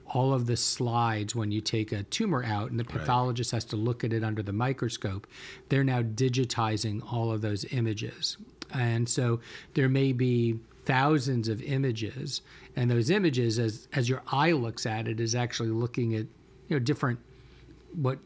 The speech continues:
Speaker 1: a computer would say are pixels of, of areas of data. Um, and a, an experienced pathologist looks at it and can see exactly what it is for an individual patient, but sometimes, uh, there are findings that are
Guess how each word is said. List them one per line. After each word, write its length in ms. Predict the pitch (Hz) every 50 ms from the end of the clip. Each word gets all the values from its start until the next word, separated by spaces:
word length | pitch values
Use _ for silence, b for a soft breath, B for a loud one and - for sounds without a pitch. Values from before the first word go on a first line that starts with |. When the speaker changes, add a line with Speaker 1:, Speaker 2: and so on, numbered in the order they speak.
| - -
Speaker 1:
a 140 | 147 120 117
computer 560 | 117 - - 113 107 - - 196 180 156 135
would 160 | 120 127 120 117
say 180 | - 120 110
are 100 | 104 104
pixels 640 | - - - 170 - - - 101 98 113 120 - B B B B B B B - -
of, 420 | 131 120 117 117 113 113 117 151 -
of 260 | - 139 117 113 127 - - -
areas 500 | - 143 135 135 127 123 117 113 110 104
of 400 | 110 107 101 110 123 131 117 104
data. 380 | 110 127 123 120 117 104 101 - - - B B B B B B B B B -
Um, 440 | - 127 120 117 113 117 117 131 - -
and 160 | - 139 127 123
a, 160 | 120 - - -
an 120 | 135 127
experienced 580 | 131 120 - - - 170 151 143 139 131 - -
pathologist 720 | - 120 - 151 147 151 151 147 135 139 131 - - 127
looks 340 | 123 127 127 117 - -
at 140 | 143 127 120
it 120 | 120 117 113
and 200 | 113 110 117 -
can 200 | - 113 107 107
see 280 | - - - 120 120
exactly 520 | 113 107 104 110 113 113 110 - 117 107 104
what 260 | 104 113 110 101 104
it 100 | 101 117
is 380 | 139 131 127 123 120 117 - B B B B B B B
for 200 | - - 135 123
an 80 | 117 113
individual 520 | 113 107 110 101 107 107 104 - 107 98
patient, 600 | 104 - - 156 170 160 - - 120 101 101 107
but 220 | - 110 107 - -
sometimes, 880 | - - 196 240 240 - - 139 117 107 104 104 104 110 117 - B B B B B B B -
uh, 220 | 123 117 113 113
there 180 | 113 123 120 117
are 60 | 117
findings 640 | - - 139 131 135 143 143 131 127 120 117 110 117
that 180 | 120 113 107
are 240 | 110 107 101 110 110